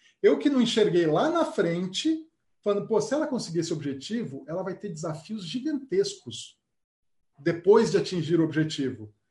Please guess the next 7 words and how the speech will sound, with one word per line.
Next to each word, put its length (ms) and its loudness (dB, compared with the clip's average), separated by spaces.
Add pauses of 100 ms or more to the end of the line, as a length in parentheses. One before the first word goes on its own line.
(180)
Então 240 0
é 40 4
melhor 440 4
manter 480 2
aqui 600 -2 (960)
do 240 -2
que 580 -2